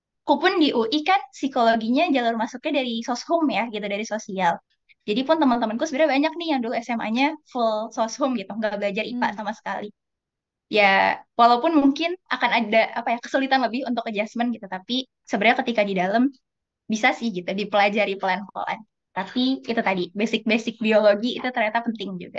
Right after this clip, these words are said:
Speaker 1: untuk
Speaker 2: Hmm.
Speaker 1: pegang.
Speaker 2: Tapi berarti nggak ada hal-hal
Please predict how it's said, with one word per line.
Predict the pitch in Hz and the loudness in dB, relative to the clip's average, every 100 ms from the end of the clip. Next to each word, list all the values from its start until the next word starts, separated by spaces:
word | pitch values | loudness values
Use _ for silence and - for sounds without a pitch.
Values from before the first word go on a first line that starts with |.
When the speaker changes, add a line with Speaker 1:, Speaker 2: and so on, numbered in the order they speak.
| - 202 | -12 -12
Speaker 1:
untuk | - 226 | -12 -10
Speaker 2:
Hmm. | 240 247 | -10 -8
Speaker 1:
pegang. | 247 - 208 - - - _ _ _ _ _ _ _ _ _ _ | -6 -6 -6 -10 -10 -16 _ _ _ _ _ _ _ _ _ _
Speaker 2:
Tapi | - 220 294 | -12 -8 -4
berarti | 254 240 311 | -4 -4 -2
nggak | 277 208 202 | 0 0 0
ada | 202 196 - _ - | -2 -2 -6 _ -6
hal-hal | 202 202 202 | -4 -2 -2